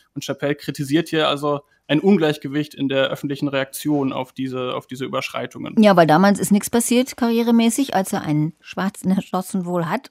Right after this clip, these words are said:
Speaker 2: Und jetzt macht er schwulenfeindliche Äußerungen und verliert seinen Job. Hat er da nicht eigentlich recht?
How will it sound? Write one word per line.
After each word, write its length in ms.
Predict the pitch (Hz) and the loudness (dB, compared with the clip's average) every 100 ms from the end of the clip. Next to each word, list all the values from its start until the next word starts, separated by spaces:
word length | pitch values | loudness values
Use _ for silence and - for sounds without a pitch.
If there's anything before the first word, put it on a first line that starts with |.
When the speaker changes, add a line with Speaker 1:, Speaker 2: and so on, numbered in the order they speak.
| - | -2
Speaker 2:
Und 220 | 202 170 | 0 0
jetzt 500 | 175 202 - - - | 0 0 -2 -14 -8
macht 240 | 185 196 | -6 -6
er 60 | 175 | -8
schwulenfeindliche 580 | - 196 190 180 180 - | -6 -6 -6 -8 -8 -8
Äußerungen 400 | 185 196 180 180 | -6 -6 -6 -8
und 120 | 175 | -6
verliert 260 | 180 185 | -6 -6
seinen 160 | 185 170 | -4 -4
Job. 160 | 220 269 _ | -4 -8 _
Hat 160 | - 180 | -10 -6
er 80 | 180 | -6
da 100 | 165 | -6
nicht 160 | 165 | -8
eigentlich 300 | 160 170 175 | -10 -12 -12
recht? 240 | 214 - | -14 -14